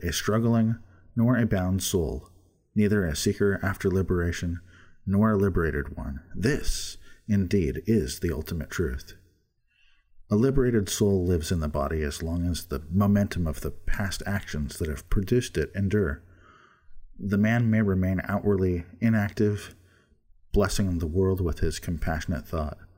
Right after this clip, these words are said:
or he might engage in various actions for the good of all. But nothing he does can ever be contrary to truth or knowledge. He dwells in the physical body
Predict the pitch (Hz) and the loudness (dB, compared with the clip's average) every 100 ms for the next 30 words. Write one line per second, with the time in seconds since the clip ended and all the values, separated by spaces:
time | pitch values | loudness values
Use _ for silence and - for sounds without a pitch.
0 | _ _ _ _ _ 110 104 - 107 120 | _ _ _ _ _ 0 2 4 4 2
1 | 135 113 98 107 101 101 92 95 92 92 | 2 2 2 2 2 0 0 0 -2 -2
2 | 95 92 - 98 85 - 90 85 95 92 | -4 -4 -4 -4 -4 -2 -2 0 0 0
3 | 104 80 71 - - - - _ _ _ | -2 -2 -6 -10 -20 -20 -20 _ _ _
4 | _ _ 101 - 123 123 123 101 107 98 | _ _ -2 2 2 2 2 2 2 2
5 | 80 73 - 95 87 80 82 82 - 101 | 0 -2 -4 -2 -2 0 -2 -4 -4 -2
6 | 107 - 76 64 69 - - - 90 82 | -2 -2 -2 -2 -4 -6 -8 -6 -2 0
7 | - - 85 82 85 71 - 71 - - | 0 -2 -4 -4 -2 -4 -8 -12 -14 -18
8 | - _ _ _ _ _ _ _ _ - | -20 _ _ _ _ _ _ _ _ -14
9 | - 107 90 95 90 92 - - 101 - | 2 4 4 2 2 -2 -4 0 0 2
10 | 98 98 107 104 80 80 80 69 | 0 0 0 0 0 -2 -2 -4